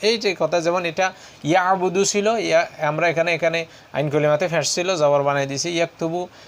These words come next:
আইন কলিমাতে ফেস ছিল, জবর বানাই দিছি, কিন্তু এগুলা কিন্তু কোনো পরিবর্তন করি নাই। এরপরে শেষে লাম কলিমাতে, অর্থাৎ শেষক করে দুই ফেস দিয়ে দিতে হবে, তখন ইসমে জরফের সিগা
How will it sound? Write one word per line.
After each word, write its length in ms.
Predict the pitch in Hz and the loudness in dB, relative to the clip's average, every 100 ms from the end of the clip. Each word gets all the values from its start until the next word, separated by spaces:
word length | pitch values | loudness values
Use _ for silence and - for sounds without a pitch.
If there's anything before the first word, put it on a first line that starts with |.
| - | -10
আইন 180 | 139 156 | -4 -2
কলিমাতে 600 | 156 156 156 160 196 208 170 | 0 2 2 2 0 -2 -2
ফেস 240 | 160 151 | -2 -2
ছিল, 200 | 175 180 | -4 0
জবর 280 | 156 151 151 | 2 4 4
বানাই 220 | 156 156 | 4 2
দিছি, 240 | 151 185 | 0 -4
কিন্তু 260 | 233 170 160 | -6 -4 -2
এগুলা 240 | 160 160 | 0 0
কিন্তু 260 | 185 208 226 | 0 -4 -4
কোনো 220 | 233 214 | -2 -2
পরিবর্তন 580 | 208 180 175 - 254 381 - - - - | 0 0 0 0 0 -2 -6 -20 -20 -6
করি 220 | 233 180 | -2 0
নাই। 140 | 139 110 - - - | -2 -6 -16 -20 -2
এরপরে 320 | 170 214 226 | 0 2 0
শেষে 340 | 208 226 220 196 | 0 -2 0 2
লাম 240 | 165 165 | 2 0
কলিমাতে, 480 | 170 165 160 156 226 | -2 0 0 0 0
অর্থাৎ 260 | 175 190 | 0 -2
শেষক 280 | - 180 190 - | -4 -6 -6 -4
করে 260 | 180 233 339 - - 131 | -2 -2 -6 -18 -18 -4
দুই 180 | 139 170 | 0 2
ফেস 240 | 180 165 | 0 -2
দিয়ে 160 | 160 143 | -2 -4
দিতে 220 | 123 135 | -2 -2
হবে, 260 | 143 220 339 - - - | 0 -2 -4 -16 -20 -6
তখন 400 | 151 151 226 330 - | -6 -2 -4 -4 -8
ইসমে 340 | 151 - 175 | -8 -6 -8
জরফের 480 | 160 151 165 170 151 | -2 2 2 2 -4
সিগা 420 | 139 - 180 196 | -2 -2 0 0